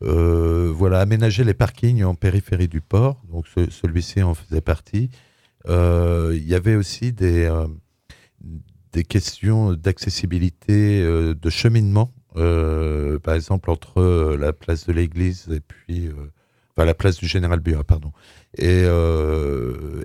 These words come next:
et la rue Calypso pour les personnes à mobilité réduite. Donc ça permet de, de niveler, hein, il y avait beaucoup de,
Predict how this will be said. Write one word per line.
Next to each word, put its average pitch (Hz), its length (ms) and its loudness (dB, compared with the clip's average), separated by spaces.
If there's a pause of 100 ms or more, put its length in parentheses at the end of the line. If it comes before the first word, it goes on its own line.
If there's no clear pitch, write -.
et 90 80 2
la 85 100 4
rue 85 140 0
Calypso 90 600 0
pour 80 240 -6
les 78 400 0
personnes 82 420 -4
à 78 60 -2
mobilité 80 500 -4
réduite. 82 460 -2 (600)
Donc 85 160 -2
ça 95 140 0
permet 95 420 2
de, 85 300 2
de 87 180 0
niveler, 95 520 2
hein, 90 180 0
il 78 80 -10
y - 20 -4
avait 78 160 -2
beaucoup 80 280 -8
de, 78 300 0